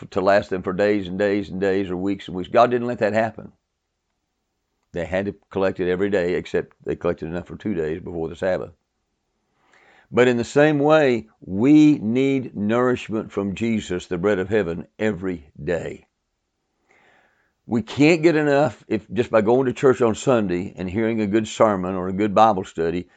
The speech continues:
and just kind of storing it up and hoping it'll last till next <laughs> Sunday. We need to be living in His Word daily. We have to receive spiritual nourishment from Him daily.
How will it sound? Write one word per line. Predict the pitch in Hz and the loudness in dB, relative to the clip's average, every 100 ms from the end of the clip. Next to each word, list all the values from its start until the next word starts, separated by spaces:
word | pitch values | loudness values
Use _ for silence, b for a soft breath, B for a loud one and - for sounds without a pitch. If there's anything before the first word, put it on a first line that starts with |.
| b _ | b _
and | 95 | -8
just | 101 | -2
kind | 113 95 | -2 -2
of | - | -4
storing | - - 120 117 107 | -2 2 4 2 0
it | 107 | 2
up | 113 95 - - | 2 0 -4 -16
and | 95 92 | -12 -6
hoping | 113 113 101 | -4 -2 -4
it'll | 98 98 | -2 0
last | 104 104 107 - | 2 2 0 -2
till | 107 | -2
next | 101 98 - | 0 -4 -6
<laughs> | - | -8
Sunday. | 110 95 - - - - _ - B B B - | -8 -8 -16 -20 -20 -20 _ -20 B B B -4
We | 113 110 | -2 0
need | 120 135 131 | 2 2 0
to | 113 | 0
be | 107 104 107 120 | 0 0 0 2
living | 139 107 95 92 - | 2 0 -2 -6 -6
in | 101 101 | -6 -4
His | 95 80 | -6 -6
Word | 87 87 65 - _ _ _ _ _ - | -4 -4 -4 -10 _ _ _ _ _ -12
daily. | - 82 71 - _ _ _ _ _ b b b b b b | -8 -8 -10 -16 _ _ _ _ _ b b b b b b
We | - 110 | -4 2
have | 117 113 | 2 0
to | |
receive | 110 - 120 110 | -6 -4 -4 -4
spiritual | - - 131 123 117 | -8 -2 -2 0 -2
nourishment | 117 117 113 - 85 82 | 0 0 -2 -4 -12 -12
from | 85 | -12
Him | 82 82 76 73 _ _ _ - 78 | -10 -12 -14 -18 _ _ _ -16 -4
daily. | 101 90 76 - | -2 -2 -6 -12